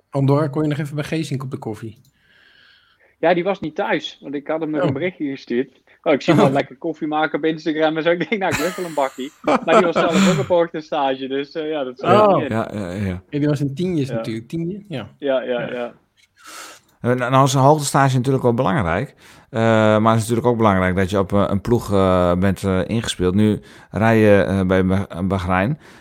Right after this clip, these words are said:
Speaker 3: En, eh, Landa rijdt daar natuurlijk ook. Daar heb je natuurlijk ook een tijd lang mee samengereden bij, eh, bij Ineos. Is dat ook nog echt een voordeel, dat je elkaar nog beter aanvoelt?
Speaker 2: Ja, dus zo, eh, bij een grote ronde is wel handig als je,
Speaker 3: Hm.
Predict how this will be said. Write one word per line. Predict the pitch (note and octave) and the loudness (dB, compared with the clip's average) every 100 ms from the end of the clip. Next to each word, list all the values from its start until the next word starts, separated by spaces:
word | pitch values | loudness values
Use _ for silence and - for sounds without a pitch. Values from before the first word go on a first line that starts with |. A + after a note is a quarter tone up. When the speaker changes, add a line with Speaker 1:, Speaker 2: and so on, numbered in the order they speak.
| _ | _
Speaker 3:
En, | G#2+ A2+ | 0 2
eh, | F2 G#2+ G#2 F#2+ | 2 2 4 2
Landa | G2+ G#2 G2+ F#2+ | 2 2 4 2
rijdt | F#2 G2 | 2 2
daar | G2+ | 2
natuurlijk | G2 F#2 F#2 E2+ | 2 2 0 2
ook. | F#2+ A#2+ | 2 4
Daar | G2 | 2
heb | |
je | F#2+ | 2
natuurlijk | F#2+ G2+ F#2+ | 2 0 0
ook | F#2 | -4
een | F2+ | -2
tijd | G2 F#2+ | 0 2
lang | G2 F#2+ | 2 2
mee | F#2 | 0
samengereden | G#2 G2 G2 F#2 F2+ F2+ F2 | 0 0 0 -2 0 0 2
bij, | F2 F2 E2+ | 0 0 0
eh, | E2 | 0
bij | F2+ | -2
Ineos. | - G2+ E2+ F#2 | 2 2 2 -2
Is | G#2+ | -2
dat | A2+ G#2 | -2 -2
ook | B2 | -2
nog | A#2 G#2+ - | -2 -4 -4
echt | G#2+ | -2
een | A2+ | -2
voordeel, | - C3+ C3 D3 | 2 2 2 -2
dat | A2 | -2
je | G#2+ | -4
elkaar | - G#2+ | -2 0
nog | F#2+ | 0
beter | F#2+ A2+ G2+ | 0 0 0
aanvoelt? | D#2 C3 - C#3+ F3+ _ - - - - - - - - - _ _ | -2 -4 -4 -6 -6 _ -20 -20 -20 -20 -20 -20 -20 -20 -20 _ _
Speaker 2:
Ja, | - C3 B2 D3+ | -8 0 2 4
dus | D3 C#3+ | 2 -4
zo, | E3+ F3 | -6 -8
eh, | E3+ D#3 | -10 -10
bij | D#3 E3+ | -10 -8
een | C#3+ | -6
grote | D3 D3 C#3 | -6 -4 -6
ronde | D3 D#3 | -6 -6
is | D3 | -6
wel | D#3 D3 C#3+ C#3+ B2+ | -6 -4 -4 -6 -10
handig | C3+ C#3 C#3+ | -12 -8 -6
als | C#3 C3+ | -4 -6
je, | - C#3+ C#3 C#3 C3 _ _ - | -8 -6 -4 -4 -6 _ _ -6
Speaker 3:
Hm. | G2+ | -4